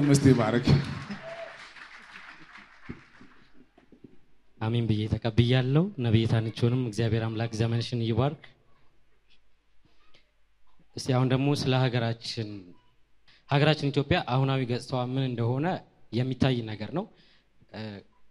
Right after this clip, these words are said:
Speaker 2: ቀጣዩ ነገርስ እንደ ነቢይ ቀጣዩቷ፣ ቀጣይቷ ኢትዮጵያ በመንፈሳዊ ዓለም እይታ ውስጥ ምን ትመስላለች?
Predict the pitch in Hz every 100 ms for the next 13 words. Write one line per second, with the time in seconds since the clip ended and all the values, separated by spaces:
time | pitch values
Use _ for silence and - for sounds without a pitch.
0 | - 147 - 165 156 143 - - 117 123
1 | 120 117 - - 117 127 135 131 123 156
2 | - - - - 123 135 127 123 127 120
3 | - 131 139 127 131 117 135 165 - -
4 | - - 139 143 139 147 139 139 127 131
5 | 127 123 131 123 120 135 165 - - 117
6 | 135 135 120 113 - 87 - -